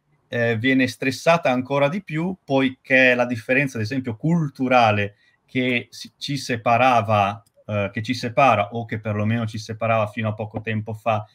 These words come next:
tra gli Stati Uniti e l'Europa, tra gli Stati Uniti e, e il vecchio mondo, era ancora, eh, era maggiore,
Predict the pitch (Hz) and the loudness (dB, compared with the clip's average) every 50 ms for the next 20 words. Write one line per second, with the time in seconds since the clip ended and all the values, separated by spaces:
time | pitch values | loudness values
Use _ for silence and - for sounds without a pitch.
0 | _ _ _ _ _ _ _ - 123 131 135 131 127 - - 120 113 - 127 120 | _ _ _ _ _ _ _ 0 2 2 2 0 -2 -2 -2 -4 -2 -2 -2 0
1 | 131 135 131 - 135 127 120 117 117 117 117 120 117 113 110 - 104 107 110 107 | 0 0 -2 -2 -2 -2 -2 -2 -2 -2 0 0 0 0 -2 -4 -6 -4 -2 -2
2 | 107 107 - 113 107 110 113 113 113 120 120 113 113 117 110 104 104 107 110 110 | -2 -2 -4 -6 -6 -4 -4 -4 -2 -2 -2 -4 -4 -4 -4 -2 -2 -2 -4 -4
3 | - 107 104 104 104 104 101 101 101 104 104 - - 147 131 120 123 131 139 151 | -4 -4 -2 0 0 0 0 0 -2 -4 -6 -6 -4 -4 -2 -2 0 0 0 0
4 | 147 135 127 113 107 110 - 117 113 117 113 110 - - 143 151 147 139 127 117 | 0 0 2 2 0 0 -2 -2 -2 -2 -2 -4 -4 -2 2 2 4 4 6 4
5 | 110 107 - _ _ _ _ _ _ _ - 110 107 104 104 101 101 104 117 120 | 4 2 -2 _ _ _ _ _ _ _ -4 -2 0 2 2 2 2 2 2 4
6 | 127 135 127 131 135 139 139 131 123 135 147 151 151 151 160 180 196 196 - _ | 4 6 6 6 4 4 2 0 0 0 2 4 4 4 4 2 2 0 -4 _